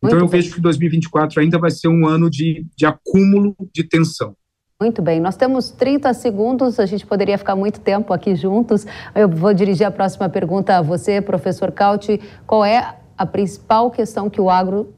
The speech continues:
Speaker 2: do Brasil precisa se preocupar quando o tema é geopolítica? Vem uma nova ordem mundial por aí, se o senhor puder responder pra gente.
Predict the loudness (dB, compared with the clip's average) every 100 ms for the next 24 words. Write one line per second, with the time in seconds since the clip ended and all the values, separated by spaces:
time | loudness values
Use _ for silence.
0 | -8 -2 0 0 -2 -4 -4 -2 -4 -2
1 | -2 -2 -2 -2 -4 -4 -2 0 -2 -2
2 | -2 -4 -2 -2 -2 -2 -4 -2 0 0
3 | 2 2 0 0 0 -2 -2 0 0 -2
4 | -2 -4 -2 0 0 -2 -10 -20 -4 -4
5 | -2 -2 0 0 -2 -6 -4 -2 -2 -2
6 | -4 -10 -18